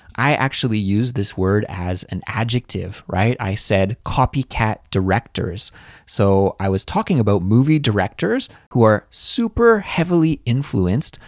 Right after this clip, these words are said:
by Wes Anderson's style. So they are so influenced by his creativity that they end up copying Wes Anderson, and their movies seem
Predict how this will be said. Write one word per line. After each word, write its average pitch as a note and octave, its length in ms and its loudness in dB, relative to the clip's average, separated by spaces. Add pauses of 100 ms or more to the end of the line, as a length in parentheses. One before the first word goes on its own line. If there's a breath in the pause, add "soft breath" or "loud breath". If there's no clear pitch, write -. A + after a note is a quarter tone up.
(120)
by F2+ 100 2
Wes F#2+ 360 0
Anderson's F#2 580 -2
style. - 560 -4 (340 loud breath)
So G2 480 2
they F#2 160 -2
are F#2+ 180 0
so G2+ 400 6
influenced D3 760 2
by F2 260 0
his F2+ 400 -2
creativity D3+ 1040 2 (260 loud breath)
that G#2+ 380 0
they G#2+ 240 2
end G3 240 4
up - 280 0 (120)
copying A#2+ 640 0
Wes F#2 280 -4
Anderson, F2+ 680 -4
and G2+ 240 0
their G2 80 2
movies E3+ 640 4
seem A#2 420 0